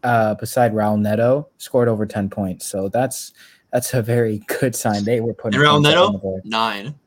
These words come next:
Speaker 2: <laughs>
Speaker 1: Yeah.
Speaker 2: He was
Speaker 1: The, the
Speaker 2: so
Speaker 1: Pa-, Pacers couldn't play a lick of defense, which is unfortunate. But no, Russell Westbrook is really playing out of his mind. There's not much to say. However, I would, I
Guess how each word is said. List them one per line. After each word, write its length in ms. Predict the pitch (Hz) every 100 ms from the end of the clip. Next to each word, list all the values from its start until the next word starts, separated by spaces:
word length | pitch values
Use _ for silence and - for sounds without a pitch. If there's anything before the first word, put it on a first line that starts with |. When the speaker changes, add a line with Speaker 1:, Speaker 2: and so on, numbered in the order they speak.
| -
Speaker 2:
<laughs> 360 | 147 - - -
Speaker 1:
Yeah. 160 | 92 110 - 330 240
Speaker 2:
He 60 |
was 280 | 139 139 143
Speaker 1:
The, 100 | 131
the 40 | - 156
Speaker 2:
so 80 | 147
Speaker 1:
Pa-, 60 | - - _ _
Pacers 440 | - 147 139 151 127
couldn't 240 | - 139
play 220 | 120 127
a 40 | 107
lick 300 | 101 110 110
of 100 | 98
defense, 460 | 101 98 101 95
which 100 | 101
is 140 | 104 98
unfortunate. 680 | 104 104 104 101 - 95 92
But 220 | 110 104
no, 260 | 120 117
Russell 340 | 101 104 - 113
Westbrook 380 | 110 - 110 98
is 240 | 95 92 _
really 260 | 113 107 101
playing 360 | 101 104 101
out 140 | 98 95
of 60 |
his 160 | 95 92
mind. 240 | 101 95
There's 160 | 95 101
not 180 | 143 135
much 220 | 131 -
to 80 | 127
say. 400 | - 120 127 143 _
However, 580 | - 110 113 113 123 127
I 100 | 110
would, 280 | 107 113 107 -
I 240 | 107 107